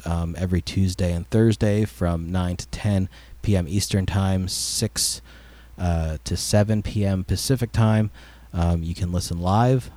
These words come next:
um, every Tuesday and Thursday to Cannabis Network Radio.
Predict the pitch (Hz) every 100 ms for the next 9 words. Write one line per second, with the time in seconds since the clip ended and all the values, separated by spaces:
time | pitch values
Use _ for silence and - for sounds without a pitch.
0 | - 87 85 92 87 - 101 95 85 87
1 | 95 117 127 131 127 - 117 113 - 120
2 | - 113 117 113